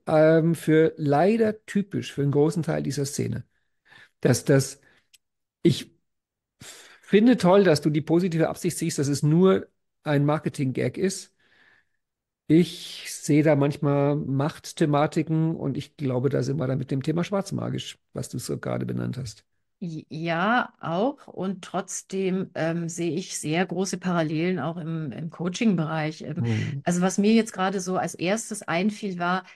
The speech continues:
Speaker 2: die Methode, die ich gelernt habe, von, da gehe ich davon aus, das ist die beste. Ja, also deswegen, ich erlebe das ja auch in der,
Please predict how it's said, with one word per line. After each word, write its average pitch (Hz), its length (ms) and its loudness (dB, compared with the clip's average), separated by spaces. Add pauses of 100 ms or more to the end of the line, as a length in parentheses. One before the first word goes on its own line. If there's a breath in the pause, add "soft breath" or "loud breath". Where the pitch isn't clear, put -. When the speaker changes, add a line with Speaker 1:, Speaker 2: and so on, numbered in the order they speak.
(160 loud breath)
Speaker 2:
die 214 120 4
Methode, 233 520 -2
die 185 140 -6
ich 185 140 -10
gelernt 185 500 2
habe, 170 280 -4 (440)
von, 175 400 -2
da 175 160 -2
gehe 196 180 0
ich 208 80 -2
davon 180 300 -6
aus, 165 200 -6
das 160 120 -10
ist - 200 -10
die 170 40 -14
beste. - 460 -10 (260)
Ja, 180 160 -2
also 185 220 -2
deswegen, 185 340 -2
ich 165 120 -8
erlebe 175 220 0
das 190 160 -4
ja 165 160 -4
auch 190 200 -2
in 170 80 -4
der, 160 140 -2